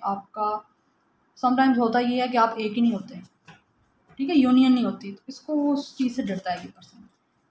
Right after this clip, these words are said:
क्योंकि इतना experience इसने, इतना intense love कभी भी नहीं किया। I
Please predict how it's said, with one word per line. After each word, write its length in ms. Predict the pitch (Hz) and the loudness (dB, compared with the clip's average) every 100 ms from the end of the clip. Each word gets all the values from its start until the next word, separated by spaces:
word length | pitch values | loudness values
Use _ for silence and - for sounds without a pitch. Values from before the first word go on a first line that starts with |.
| - | -14
क्योंकि 160 | 240 | -6
इतना 200 | 294 277 | 0 2
experience 720 | 277 277 - - 269 277 294 277 | 2 -2 -10 -8 0 4 4 0
इसने, 220 | - 269 | 0 -2
इतना 540 | 233 - 254 262 - - - _ - _ _ - | -2 -4 0 0 -2 -8 -18 _ -20 _ _ -4
intense 460 | 240 233 254 262 | -2 2 2 2
love 200 | 233 208 - | 0 -2 -4
कभी 160 | 220 | -4
भी 180 | 208 208 | -4 -2
नहीं 160 | 196 196 | -4 -6
किया। 240 | 269 - - _ _ _ _ _ _ _ _ _ _ - | -12 -18 -20 _ _ _ _ _ _ _ _ _ _ -2
I 160 | 269 | 2